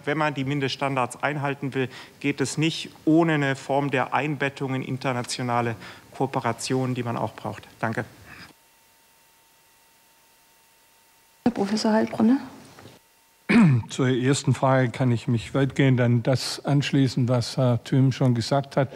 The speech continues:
Speaker 3: Vielleicht nur eine kurze zusätzliche Bemerkung. Es scheint mir ganz eindeutig zu sein, dass aus der Genfer Konvention kein Anspruch abgeleitet werden kann auf, äh, auf, äh, Gleichbehandlung bei, äh, Sozialleistungen für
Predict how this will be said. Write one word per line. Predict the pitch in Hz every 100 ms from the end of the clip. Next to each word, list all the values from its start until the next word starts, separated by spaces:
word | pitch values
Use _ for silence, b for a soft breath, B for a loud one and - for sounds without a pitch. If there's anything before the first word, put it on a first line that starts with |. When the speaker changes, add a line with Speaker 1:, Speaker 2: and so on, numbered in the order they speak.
| B B B B
Speaker 3:
Vielleicht | - 143 139
nur | 156 143
eine | 147 147 135
kurze | 151 135 135
zusätzliche | - 156 135 143 - 143 123
Bemerkung. | 120 120 123 131 - 110 - B B B B -
Es | 143
scheint | - 135 131
mir | 127 117
ganz | - 143 208
eindeutig | 180 139 127 139 135 123
zu | -
sein, | 117 139 135 131
dass | 123 113
aus | 131 -
der | 120
Genfer | 147 127 -
Konvention | 120 143 127 123 - 139 123 -
kein | - 143 143 151 143 139 -
Anspruch | 151 123 - 135 - -
abgeleitet | 135 - 123 123 120 123 127
werden | 135 123 117 -
kann | 139 135 120 B B B B
auf, | - 143 120 - -
äh, | 160 143 135 -
auf, | 175 123 - -
äh, | 120 135
Gleichbehandlung | 120 143 135 - 139 127 117 127 110
bei, | 127 127 123
äh, | - 131 120 135
Sozialleistungen | 117 143 - 143 123 120 120 113 - 131
für | 117 - 127 117